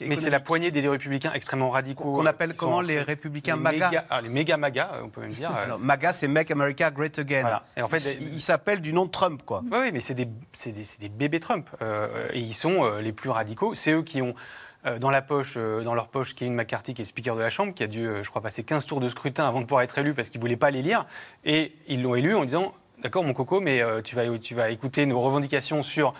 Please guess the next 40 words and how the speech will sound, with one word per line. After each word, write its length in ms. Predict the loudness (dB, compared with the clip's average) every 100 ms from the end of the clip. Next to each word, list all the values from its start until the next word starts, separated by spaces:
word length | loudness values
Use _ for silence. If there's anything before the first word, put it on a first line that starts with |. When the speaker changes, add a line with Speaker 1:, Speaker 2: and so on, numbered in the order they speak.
| -16 -4
Speaker 1:
le 80 | 2
plafond 280 | 2 2
de 40 | 0
la 80 | 2
dette », 220 | 2 0
et 20 |
c'est 160 | -6 -8
ce 60 |
qu'il 160 | -8 -2
fait 160 | 0
en 140 | 0 -2
ce 100 | -2
moment. 160 | -4 -6 -16 -18 2
Et 140 | 2
pour 220 | 2 -4
savoir 280 | 0 2 0
juste 220 | -4 -6
si 360 | -4 -4 -6 -8 -12 _ _
on 60 | 0
va 160 | 2
y 80 | 2
arriver 300 | 0 0 -2
ou 40 | 0
pas, 220 | -2 -2 -14 -20 -12
ça 160 | -2 0
ressemble, 480 | 0 0 2 0 0
euh, 320 | 0 0 0 -4
vous 60 |
savez, 320 | -2 2 4
à, 220 | 4 2 0
dans 100 | -2
La 80 |
Fureur 240 | 0 0 0
de 60 |
vivre, 300 | 0 0 -2
le 60 | -6
film 180 | -6 -4
avec 140 | -4
James 180 | -4 -6
Dean, 260 | -4 -4